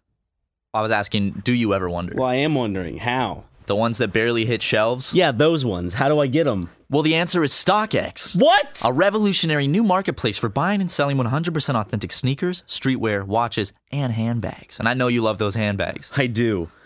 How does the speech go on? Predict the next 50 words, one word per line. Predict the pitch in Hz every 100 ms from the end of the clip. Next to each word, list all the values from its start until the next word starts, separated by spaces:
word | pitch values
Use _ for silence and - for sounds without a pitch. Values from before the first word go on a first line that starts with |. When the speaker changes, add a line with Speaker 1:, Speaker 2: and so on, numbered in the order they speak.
| -
Speaker 2:
Is | 131 -
StockX | 156 156 196 170
the | 160
same | - 156 160
company | 139 135 147 151
that | 120
has | 127 113
millions | 120 127 139 131
already | 117 131 127 117 127
finding | 127 - 113 123 127 104
everything | 110 123 - 135
they | 123 113
need | 104 107 123
after | 98 98 - 127
it | 120
sells | 131 113 101
out? | 101 120 - - -
From | 143
the | 123
latest | 117 147 127 110
Yeezys | 120 131 143
to | - -
every | 123 143
retro | 104 117 - 127
Jordan | 110 101 135
to | 107
the | 95
hottest | 127 139 - 131
new | 113
streetwear | - 117 113 127 143
from | 107
the | 92
brands | 113 127 135
like | 101 -
Supreme, | 90 - 127 160 165 - - -
Bape, | 127 147 139
Palace, | - 113 139 156
and | 107 95
Kith? | 123 135 185 - - _ -
Speaker 1:
Absolutely, | 196 - 185 220 190
Ryan. | 123 127 156 - -
It | 185
even | 208
allows | 202 208 233 196
users | 170 135
to | 127
buy | 147 147
and | 139
sell | 151 127
pre-owned, | - 214 185 160